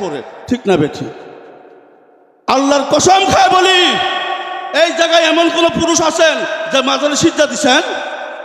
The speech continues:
আওয়াজ দেন না। আমরা মাজারে সিজদা দিতে আসি কি?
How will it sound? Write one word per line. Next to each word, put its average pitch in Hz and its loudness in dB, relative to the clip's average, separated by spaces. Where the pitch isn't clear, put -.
আওয়াজ 214 2
দেন 240 2
না। 240 2
আমরা 240 4
মাজারে 262 2
সিজদা 277 4
দিতে 269 0
আসি 262 0
কি? 262 2